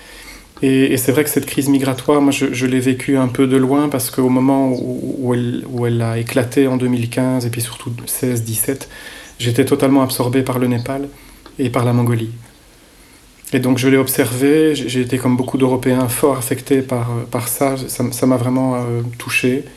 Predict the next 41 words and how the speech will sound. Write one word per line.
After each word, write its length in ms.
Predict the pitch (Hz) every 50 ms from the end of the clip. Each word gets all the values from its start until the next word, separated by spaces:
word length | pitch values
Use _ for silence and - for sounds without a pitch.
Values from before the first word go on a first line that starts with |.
| - - - - - - - - - - - - - - - -
Je 120 | 123 123
comprenais 400 | 117 - 127 120 - 139 139 131
pas, 300 | 123 - 139 139 139 135
euh, 420 | 131 127 123 120 120 117 117 120 120 123 - - - - - - - - - - - - - - - - - - - 262
ce 160 | - - -
qui 140 | 113 - 120
se 100 | 117 -
passait, 400 | - 135 117 - - 156 147 147
ou 100 | 139 131
en 100 | 127 117
tout 120 | 120 127
cas 160 | 117 - 135 123 - - - - -
pour 200 | - 120 123 123
être 180 | 120 120 -
un 100 | 127 120
peu 140 | 117 120 127
plus, 380 | 117 120 - - 135 131 127 123
euh, 320 | 120 117 117 117 113 113 117 117 117 - - - - - - - - - - - - - - - -
un 80 | 131
peu 120 | 117 127 113
plus 120 | - 135
direct, 300 | 117 127 120 143 139 131
je 60 | 127
comprenais 380 | - 139 131 - - 135 131 123
pas 120 | 135 139
pourquoi 420 | 143 131 117 - - - 147 139 135
on, 260 | 123 120 117 120 120
on 40 | 113
faisait 280 | 117 - 123 113 120
pas 120 | 113 123 113
plus 480 | - - - 143 143 - - - - - - - 143
là-dessus. 440 | 131 120 117 120 - - 147 147 - - - - - - - - - - - - - - - - -
Euh, 140 | 139 131 123
beaucoup 320 | 123 120 113 127 123 - -
de 60 | -
collègues 380 | - 151 143 147 151 147 131
ont 200 | 123 127 123 123
fait 160 | 117 - 139 127
des 80 | 127
travaux 320 | 127 - - 135 120 131 123
remarquables, 680 | 117 143 135 131 117 - - - 131 131 123 127 123